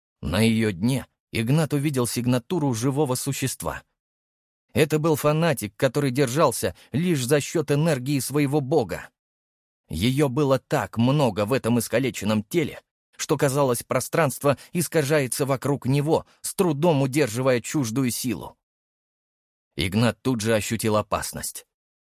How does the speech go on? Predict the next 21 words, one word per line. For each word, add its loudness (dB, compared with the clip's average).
Вокруг 0
него 2
вновь 0
начала 0
концентрироваться -2
чужая 0
воля. -4
На -2
этот -4
раз 0
Хаосит 0
не 2
стал -2
бежать, -6
но 2
ударил 0
на 0
упреждение. -4
Полыхнул 2
луч 0
света, -2